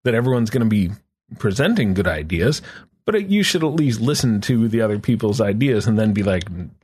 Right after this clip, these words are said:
"That guy is dumb," and then don't invite him to the next <laughs> meeting. And that's the end of DevOps.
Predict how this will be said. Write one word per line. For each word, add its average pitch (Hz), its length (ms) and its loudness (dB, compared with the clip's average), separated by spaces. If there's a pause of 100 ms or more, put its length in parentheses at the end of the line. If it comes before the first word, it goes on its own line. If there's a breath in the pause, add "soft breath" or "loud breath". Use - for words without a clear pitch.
(120)
"That 117 220 -2
guy 98 240 2
is 95 140 0
dumb," 110 380 0 (340 loud breath)
and 180 100 -2
then 185 140 0
don't 185 240 2
invite 165 300 -2
him 202 160 2 (120)
to 139 80 -4
the 120 60 0
next 135 240 0
<laughs> 151 80 2
meeting. 135 460 -2 (460 loud breath)
And - 100 0
that's 156 220 2
the 151 240 2
end 143 200 2
of 107 80 0
DevOps. 120 680 -2